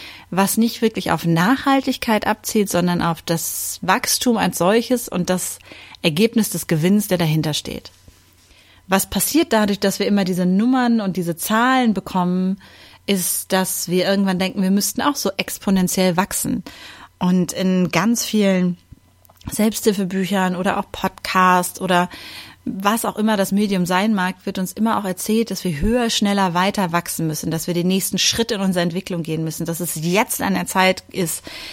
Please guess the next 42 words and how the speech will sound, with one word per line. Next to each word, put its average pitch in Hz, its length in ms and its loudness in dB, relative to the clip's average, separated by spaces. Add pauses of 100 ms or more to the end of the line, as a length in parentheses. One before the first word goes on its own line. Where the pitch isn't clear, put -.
(200)
X - 280 2
Y 196 380 0
zu 202 160 -4
umarmen 196 460 0
und 170 200 -4
Ja 185 300 0
zu 175 140 -4
sagen 156 360 -2
und 226 240 0
so 185 140 -4
weiter 185 340 0
und 170 100 -4
so 170 100 -4
fort. 160 240 -6
Das 160 120 -6
heißt, 190 180 -2
wir 185 80 2
werden 180 200 4
permanent 254 580 2
gepusht, - 680 -4 (840)
diesen 196 220 4
nächsten 226 340 2
Schritt - 220 -2
zu - 120 -4
tun. 160 320 -4
Und 156 160 0
ja, 160 420 2 (580)
ich 196 120 -4
glaube 160 240 -2
total 175 460 0
daran, 220 240 4
dass 208 120 0
es - 200 -6
Zeit 208 400 0
ist, - 380 -4 (500)
immer 220 260 4
wieder 190 240 4
auch 180 60 0
auf 180 120 2
der 180 100 2
Komfortzone 175 680 0
rauszugehen. 151 640 -2